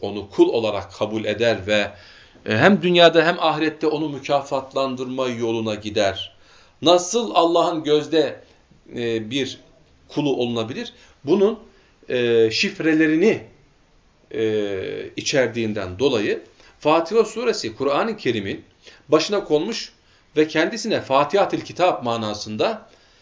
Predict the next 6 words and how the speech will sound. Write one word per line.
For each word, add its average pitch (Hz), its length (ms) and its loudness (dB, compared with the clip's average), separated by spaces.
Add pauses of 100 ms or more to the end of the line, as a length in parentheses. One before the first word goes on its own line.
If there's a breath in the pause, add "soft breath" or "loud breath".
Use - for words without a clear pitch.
(260 soft breath)
kitabın 165 720 2 (1080)
açanı 139 600 2 (440 soft breath)
veya 127 220 0
kitabın, 165 640 2 (400 soft breath)
e, 113 760 2
kapısı, 131 680 2